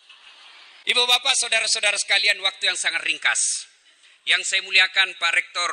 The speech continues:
I A I N Alauddin beserta, ayo, ayo, kupancing jako. Pare-pare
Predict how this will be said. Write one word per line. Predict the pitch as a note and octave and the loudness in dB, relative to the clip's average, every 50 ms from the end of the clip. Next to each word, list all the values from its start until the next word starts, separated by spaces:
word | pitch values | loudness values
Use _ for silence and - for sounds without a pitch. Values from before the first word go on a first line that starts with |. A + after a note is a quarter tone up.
| D3+ C3 - _ _ _ - | -2 -4 -8 _ _ _ -2
I | - E3+ F3+ F#3+ - - | 2 2 2 2 2 2
A | E3 E3+ - - | 2 2 2 0
I | D#3 E3 - - F3 E3+ | -6 -10 -4 0 0 0
N | D3 D3 - - D3+ | 0 0 -2 0 0
Alauddin | D#3 D#3+ D#3+ D#3+ D#3 - D#3+ D#3 C#3+ B2+ - - _ _ _ _ | 0 0 0 -2 -4 -4 -2 -2 -2 -2 -8 -20 _ _ _ _
beserta, | - D#3+ D#3 - E3 D#3+ - - D#3+ D3+ C#3 A#2 - - - - - - - - - - - - - - - - B2+ | 0 2 4 4 4 2 2 2 2 2 2 2 0 -6 -14 -16 -16 -16 -18 -18 -18 -18 -16 -16 -16 -14 -4 0 2
ayo, | C#3+ E3 E3 D#3+ | 4 4 4 4
ayo, | D#3+ E3 E3 D#3 C#3+ - - | 4 4 2 2 2 0 -4
kupancing | E3 - - F#3+ G#3 G#3 - - A#3 | -6 2 4 4 4 4 2 -2 -2
jako. | A#3 A3+ G3+ - F#3+ G3+ A3+ A3+ - - - - - - - - - - - - - - - - - - - - - - - - - - - - - - - | 2 2 2 4 6 6 6 6 6 4 -2 -16 -16 -16 -16 -14 -12 -12 -10 -8 -8 -8 -8 -6 -6 -6 -6 -6 -6 -6 -6 -4 -4 -4 -6 -6 -6 -2 2
Pare-pare | F#3+ F3+ G3 G3 G3 G3+ F#3+ - - G3+ G#3 G#3+ G#3+ A3 A3 A3 A3 G#3 - | 4 4 4 4 4 2 0 0 0 2 2 2 2 2 2 2 0 0 -4